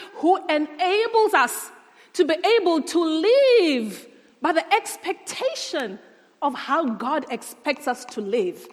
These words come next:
But we have to submit to the Holy Spirit and let Him empower us and enable us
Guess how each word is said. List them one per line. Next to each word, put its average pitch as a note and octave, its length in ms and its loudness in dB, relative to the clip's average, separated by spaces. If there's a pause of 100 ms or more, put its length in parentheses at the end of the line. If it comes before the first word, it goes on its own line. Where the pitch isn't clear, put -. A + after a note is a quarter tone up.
(2000)
But C#4+ 140 0
we E4+ 200 4
have D#4+ 260 -4
to C4 80 -8
submit A3+ 840 -6 (1900)
to B3 100 -8
the A3 60 -6
Holy A3 360 -6
Spirit - 720 -16 (1300)
and A#3 560 -4
let F4 260 -2
Him D4+ 840 -6 (340)
empower D#4+ 720 0
us B3+ 200 -2 (280)
and E4+ 240 2
enable E4+ 720 2
us - 420 -6